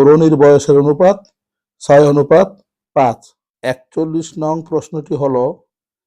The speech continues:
একটি খাতার মূল্য এক্স টাকা এবং একটি কলমের মূল্য ওয়াই টাকা হলে চারটি খাতা এবং ছয়টি কলমের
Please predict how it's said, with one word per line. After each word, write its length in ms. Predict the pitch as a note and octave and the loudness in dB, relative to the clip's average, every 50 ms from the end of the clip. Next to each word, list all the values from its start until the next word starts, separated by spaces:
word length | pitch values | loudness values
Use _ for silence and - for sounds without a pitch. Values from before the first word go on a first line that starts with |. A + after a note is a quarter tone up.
| _ _ _ _ - | _ _ _ _ -14
একটি 320 | B2 B2+ - _ - D#3+ D#3 D#3 - | -14 -14 -14 _ -8 -8 -8 -8 -8
খাতার 340 | - D3 D3 - D#3+ D#3 D#3 D#3+ D#3+ | -10 -10 -6 -4 -2 -2 -2 -2 -4
মূল্য 200 | D#3+ D#3 D#3 D#3 D#3 D3 C3+ C3 | -6 -4 -2 -2 -2 0 0 -2
এক্স 160 | C3+ C3 - - - - | -2 -4 -8 -14 -12 -10
টাকা 300 | B2+ A#2 - - A#2 G2+ F2+ E2+ _ _ _ _ _ _ _ _ _ _ _ _ _ - | -10 -10 -10 -10 -12 -12 -12 -14 _ _ _ _ _ _ _ _ _ _ _ _ _ -12
এবং 260 | B2+ A#2+ C#3 C#3+ C#3+ C#3 C3+ C3+ - - C3 | -8 -6 -4 -2 -4 -4 -6 -10 -14 -12 -14
একটি 240 | A#2+ _ _ - D3+ D3+ - - | -14 _ _ -10 -10 -10 -8 -6
কলমের 380 | C3 C3+ C#3+ C#3+ D3+ D#3+ D#3 D#3 | -4 -4 -2 -2 -4 -4 -6 -6
মূল্য 240 | D#3 D#3 D3+ D3+ D#3 D3 C#3 | -6 -8 -6 -4 -4 -4 -2
ওয়াই 200 | B2+ C3 C3 C#3+ D3 - | -2 -2 -4 -4 -4 -6
টাকা 200 | D#3 D#3 - D#3+ D3 G#2 | -8 -8 -6 -8 -8 -6
হলে 260 | - C3 C3 B2 G#2 F#2 F#2 _ _ _ _ _ _ _ _ _ _ _ _ _ - | -6 -6 -6 -6 -8 -12 -14 _ _ _ _ _ _ _ _ _ _ _ _ _ -8
চারটি 380 | D3 D3+ D#3+ - _ - D#3+ D3+ D#3 - | -8 -8 -8 -10 _ -10 -10 -10 -8 -6
খাতা 340 | - C#3 - - D#3 D#3 E3 E3+ F3 - _ - C3+ | -6 -6 -4 -4 -4 -2 -2 -4 -6 -10 _ -10 -8
এবং 140 | B2+ C3 C#3 C#3+ - - | -6 -6 -6 -8 -10 -10
ছয়টি 360 | - D3 D3+ C#3 - D#3 D3+ | -8 -6 -6 -6 -6 -8 -10
কলমের 480 | C#3+ - B2+ B2+ C3+ C#3+ D3+ D#3 D#3 | -6 -6 -4 -4 -4 -4 -4 -4 -4